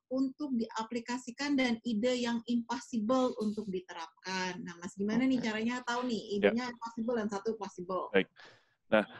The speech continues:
Speaker 2: eh, prosesnya seperti ini. Jadi ketika kita sudah mengeluarkan banyak ide, nanti kita akan inventarisir, ya.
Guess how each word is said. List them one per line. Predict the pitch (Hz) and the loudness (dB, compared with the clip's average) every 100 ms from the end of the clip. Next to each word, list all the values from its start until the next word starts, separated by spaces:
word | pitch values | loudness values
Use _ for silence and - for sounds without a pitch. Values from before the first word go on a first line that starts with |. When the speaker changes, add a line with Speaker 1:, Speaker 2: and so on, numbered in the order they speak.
| - | -4
Speaker 2:
eh, | - 123 127 131 - | 6 10 10 8 4
prosesnya | 131 123 147 180 | 6 8 8 6
seperti | - 127 - 101 | 4 2 6 6
ini. | 104 95 92 | 6 4 4
Jadi | 104 110 143 | 6 6 6
ketika | 127 113 110 | 4 4 4
kita | 107 - 107 | 2 4 4
sudah | - 101 104 104 104 - _ _ _ _ _ _ _ - | 4 6 10 10 8 2 _ _ _ _ _ _ _ -6
mengeluarkan | 107 107 104 104 104 104 101 101 - 107 104 | 4 6 8 6 4 6 8 8 6 4 6
banyak | 101 101 95 - | 8 6 4 2
ide, | 107 101 87 85 117 165 - _ 104 | 2 4 4 6 4 2 -6 _ 0
nanti | 101 | 2
kita | 127 127 120 | 2 4 6
akan | - | 6
inventarisir, | 107 107 98 104 101 101 101 - 98 85 - - _ _ _ _ _ | 2 2 2 2 4 4 4 6 6 6 0 -16 _ _ _ _ _
ya. | 101 | 4